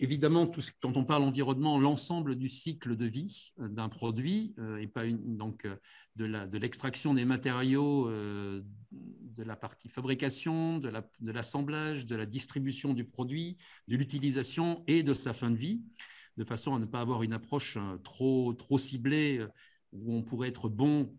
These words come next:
euh, sur l'utilisation, mais avec des matériaux rares, ou au contraire, être, euh, avoir beaucoup d'utilisation et avec, euh, euh,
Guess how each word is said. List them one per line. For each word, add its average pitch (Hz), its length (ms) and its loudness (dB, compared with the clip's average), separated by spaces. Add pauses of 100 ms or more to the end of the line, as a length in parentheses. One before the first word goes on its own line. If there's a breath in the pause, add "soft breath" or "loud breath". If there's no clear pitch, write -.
euh, 107 60 -10 (520)
sur 131 400 -4
l'utilisation, 131 840 -2
mais 123 280 0
avec 113 320 -4
des 120 80 -6
matériaux 117 500 -4
rares, 151 340 -4 (180)
ou 151 300 0 (400 loud breath)
au 107 100 -6
contraire, 120 500 -4
être, 117 320 -10
euh, 104 420 -6
avoir 95 220 -8
beaucoup 127 240 -8
d'utilisation 123 840 -2
et 107 60 -6
avec, 113 420 -8
euh, 90 180 -10 (760 loud breath)
euh, 110 140 -20